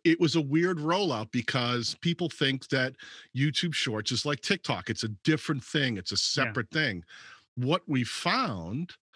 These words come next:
Speaker 1: is that YouTube Shorts can be surfaced just like any other video on the platform.
Speaker 2: Mm.
Speaker 1: Um, and in my experimenting, uh, you know, the, the, I had to really learn about the different ways that you could upload a short,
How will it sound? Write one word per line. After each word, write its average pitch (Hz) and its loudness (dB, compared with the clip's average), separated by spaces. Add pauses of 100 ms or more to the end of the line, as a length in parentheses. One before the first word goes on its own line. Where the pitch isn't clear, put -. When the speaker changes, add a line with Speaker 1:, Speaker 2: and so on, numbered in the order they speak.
(280)
Speaker 1:
is 120 0
that 143 0
YouTube 170 -2
Shorts 127 0
can 127 -2
be 123 -2
surfaced 127 -2
just 127 0
like 135 -2
any 135 0 (100)
other 110 -2 (120)
video 101 -2
on 95 -6
the 92 -4
platform. 80 -6
Speaker 2:
Mm. 139 -4 (100)
Speaker 1:
Um, 85 -8
and 131 0
in 131 4
my 127 0
experimenting, 123 0
uh, 120 0
you 127 -2
know, 120 -2
the, 120 -4
the, 113 -4 (120)
I 117 2
had 135 4
to 127 -2
really 131 2
learn 139 0
about 113 -2
the 123 -4
different 113 -4
ways 107 0
that 107 -8
you 110 0
could 110 -2
upload 104 -4
a 110 -4
short, 143 -2